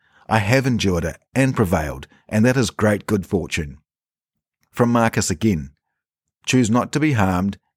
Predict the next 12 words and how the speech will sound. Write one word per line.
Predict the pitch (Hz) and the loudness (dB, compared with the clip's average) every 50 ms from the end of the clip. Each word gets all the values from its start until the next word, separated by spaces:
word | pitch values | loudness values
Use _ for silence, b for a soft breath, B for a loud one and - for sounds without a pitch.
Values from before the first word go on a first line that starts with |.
| - | -6
and | - 117 110 104 | -2 0 2 2
you | 104 95 | 2 2
won't | 92 92 90 - - | 2 0 -2 -2 -2
feel | - 139 135 120 | 0 0 2 2
harmed. | 98 90 76 71 - - - - _ _ _ _ _ _ _ _ _ | 0 -2 -4 -6 -12 -16 -20 -20 _ _ _ _ _ _ _ _ _
Don't | - 120 98 87 73 | -2 0 0 0 -2
feel | - - 147 170 190 | -2 0 0 2 2
harmed, | 135 98 95 92 90 92 104 104 - _ _ _ _ _ _ - | 2 2 2 2 0 0 -2 -4 -6 _ _ _ _ _ _ -2
and | 127 123 | 0 0
you | 120 110 | 2 2
haven't | 104 113 110 98 98 80 - | 2 2 0 0 -2 -4 -6
been." | 78 78 71 67 78 | -8 -10 -10 -12 -16